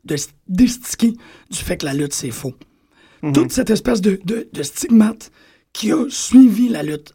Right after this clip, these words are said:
Speaker 1: euh, à partir des années soixante-dix, quatre-vingts, début des années quatre-vingt-dix, même que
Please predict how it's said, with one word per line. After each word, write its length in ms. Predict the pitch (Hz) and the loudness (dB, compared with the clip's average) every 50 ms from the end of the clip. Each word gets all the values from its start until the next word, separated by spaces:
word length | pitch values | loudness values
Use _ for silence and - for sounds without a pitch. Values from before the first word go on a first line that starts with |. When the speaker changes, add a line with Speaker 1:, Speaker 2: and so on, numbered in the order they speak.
| - 139 | -10 -10
Speaker 1:
euh, 320 | 139 139 135 139 135 135 - - - - _ _ _ _ | -8 -8 -8 -10 -10 -12 -14 -18 -20 -20 _ _ _ _
à 80 | - - | -14 -8
partir 240 | - 165 160 - 190 | -8 -8 -8 -6 -8
des 100 | 175 170 | -8 -6
années 100 | 165 156 | -6 -6
soixante-dix, 420 | 147 - 151 127 135 151 151 - | -8 -8 -10 -8 -8 -8 -8 -10
quatre-vingts, 480 | - 156 139 - 131 127 135 139 143 180 - _ _ _ - - - | -12 -12 -12 -12 -12 -10 -8 -8 -10 -10 -12 _ _ _ -18 -12 -10
début 140 | 156 151 | -10 -8
des 80 | 165 170 | -6 -8
années 80 | 156 151 | -8 -8
quatre-vingt-dix, 580 | 151 139 135 135 131 123 127 139 151 151 - - _ - - - _ _ | -10 -12 -12 -12 -12 -12 -10 -10 -10 -10 -12 -14 _ -20 -20 -20 _ _
même 160 | - 143 156 160 | -10 -10 -8 -6
que 100 | - | -8